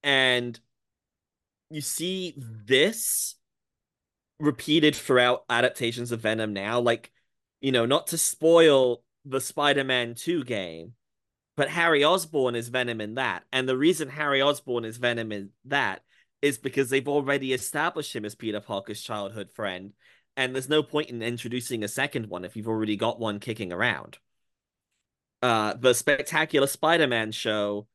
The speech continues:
directly adapted the Eddie-Peter relationship from this, where they were childhood friends and their parents both died in the same plane crash, but then kept the alien origin of the suit.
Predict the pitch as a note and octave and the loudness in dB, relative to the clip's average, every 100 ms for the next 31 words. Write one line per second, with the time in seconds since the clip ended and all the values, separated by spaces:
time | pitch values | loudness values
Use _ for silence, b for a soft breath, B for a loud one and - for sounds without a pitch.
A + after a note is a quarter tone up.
0 | _ _ _ A#2 C3+ A#2+ C3 - B2 A2+ | _ _ _ -8 -2 0 -2 0 0 2
1 | A2+ A#2 - - A#2 G#2+ G#2 _ _ _ | 0 -2 -4 -4 -2 -2 -4 _ _ _
2 | _ _ A#2+ A2+ A2 A2 - C3 B2+ A#2+ | _ _ -14 -8 -6 -6 -2 0 0 -4
3 | A#2 D#3+ F3+ C3+ A#2+ A2+ - A2+ A#2 - | -4 0 2 2 0 0 -4 -8 -8 -8
4 | A2+ G#2+ D#3 C3 G#2 - - - _ _ | -8 0 4 4 2 -6 -8 -12 _ _
5 | B2 A#2 A#2+ A2+ A2+ C3 B2 A#2 A#2+ G2+ | -2 0 0 -2 -4 -4 0 0 -2 -10
6 | - E3 C#3+ A2 G#2+ - A#2+ A2+ A2+ G#2+ | -2 0 0 -2 -8 -10 -8 -2 -4 -2
7 | C3 A#2 A2 A2+ A#2+ A2 A#2 A2 B2 C3 | 0 0 0 -4 -4 -6 -4 -2 2 0
8 | A2+ G#2+ - G#2+ F#2+ D3 D#3+ E3 - G#2+ | -2 -8 -8 -8 -6 -4 -2 -4 -4 -6
9 | F2+ - - _ _ _ _ _ C3 C3 | -6 -12 -18 _ _ _ _ _ -6 0
10 | C3 B2 A#2+ A#2 A#2 _ _ _ - - | 2 4 2 -2 -10 _ _ _ -14 -6
11 | D3+ - C#3+ D3+ C#3 C3 C#3+ C#3 C3 B2+ | -6 -6 -6 -4 0 0 0 -2 0 0
12 | C3+ C3+ C3 A#2+ A#2 A2+ - A#2+ F#3+ | 0 -2 -4 -4 -6 -8 -4 -2 -4